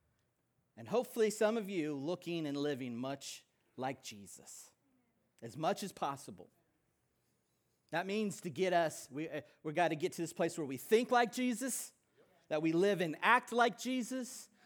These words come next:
that we talk like Jesus, we love like Jesus.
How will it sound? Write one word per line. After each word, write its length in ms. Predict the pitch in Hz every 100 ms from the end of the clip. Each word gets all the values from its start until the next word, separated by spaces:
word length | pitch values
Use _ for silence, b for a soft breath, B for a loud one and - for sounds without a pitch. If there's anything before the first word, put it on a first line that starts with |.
| b
that 160 | 175 175
we 160 | 160
talk 400 | - - 233 254
like 280 | 262 247 226
Jesus, 720 | - 247 247 220 262 233 - - b b -
we 100 | 156
love 420 | 135 185 262 269
like 300 | 233 240 240
Jesus. 760 | - 240 240 220 254 233 - -